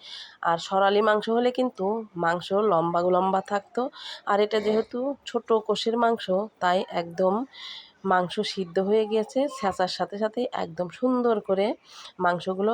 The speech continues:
আলাদা হয়ে গিয়েছে। এখন হচ্ছে মেইন রেসিপির পালা। তাহলে যে যেখান থেকে দেখছেন, অবশ্যই কিন্তু একটা লাইক দিয়ে আমার ভিডিওটি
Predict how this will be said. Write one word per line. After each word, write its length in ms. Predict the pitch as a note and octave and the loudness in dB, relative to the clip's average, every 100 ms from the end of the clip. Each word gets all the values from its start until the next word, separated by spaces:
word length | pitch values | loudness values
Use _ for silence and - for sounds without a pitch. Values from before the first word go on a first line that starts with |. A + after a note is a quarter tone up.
| - | 0
আলাদা 360 | E3 E3 E3 D#3+ | -2 0 -2 -2
হয়ে 160 | E3 E3 E3 | 0 0 -2
গিয়েছে। 320 | E3+ - E3+ E3 _ F3 | -8 -8 -14 -16 _ -6
এখন 200 | F3 G#3 G#3+ | 0 0 0
হচ্ছে 240 | G#3+ - C4 F#3 F3 | -4 -4 -4 -4 0
মেইন 240 | F3 F3 | 2 2
রেসিপির 440 | F3 D#3+ E3+ E3+ F3 | 0 -2 -4 -10 -8
পালা। 240 | - - - - - - - - | -6 -4 -6 -12 -16 -16 -16 -8
তাহলে 320 | - F#3 G#3+ A#3 F3 | -4 0 0 -2 2
যে 100 | F3+ F3 | 0 2
যেখান 220 | F3 G3+ | 0 -2
থেকে 200 | G#3 A#3 A#3+ | 0 0 0
দেখছেন, 360 | A3+ - A3 A3 F3 | 0 -2 -2 0 -2
অবশ্যই 380 | E3+ F3+ - G#3+ | -2 -4 -4 -4
কিন্তু 180 | A3 G#3+ | -4 -2
একটা 220 | G3+ - G#3+ F3+ | -4 -2 -2 0
লাইক 220 | E3+ E3+ F3 | 2 0 -2
দিয়ে 180 | F#3+ A3 - | -2 -2 -2
আমার 260 | D#3+ D#3 D#3 D#3 | -4 -4 -4 -4
ভিডিওটি 360 | D#3+ D#3+ D3+ | -2 -2 -2